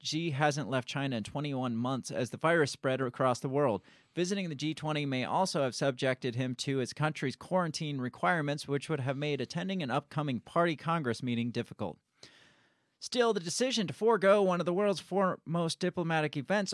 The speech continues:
only fuels the sense that Xi and Putin have become less concerned with global cooperation as their countries draw international condemnation for cyber attacks, military aggression, and human rights abuses. For leaders who have consolidated power dramatically, it was unlikely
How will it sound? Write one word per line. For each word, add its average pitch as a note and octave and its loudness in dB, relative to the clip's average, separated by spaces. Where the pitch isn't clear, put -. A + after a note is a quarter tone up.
only A#3 0
fuels F3+ 0
the C#3+ -6
sense D#3 -2
that B2+ 0
Xi F3+ 0
and D3+ -2
Putin D3 0
have F#3 4
become F#3 -2
less G#3 0
concerned D#3 -2
with C3 -6
global D3+ 2
cooperation B2+ 2
as C3 -2
their C#3 -2
countries F3+ -4
draw D3 4
international C#3 -2
condemnation B2+ -2
for B2+ -8
cyber F#3+ 2
attacks, F3 4
military G3 2
aggression, D3+ 2
and B2+ 0
human D3 -2
rights B2+ -2
abuses. D3 -4
For G3+ 2
leaders A3 6
who G3 4
have F#3 6
consolidated F#3+ 4
power E3 4
dramatically, E3+ 2
it C#3 2
was D3+ 2
unlikely E3 -2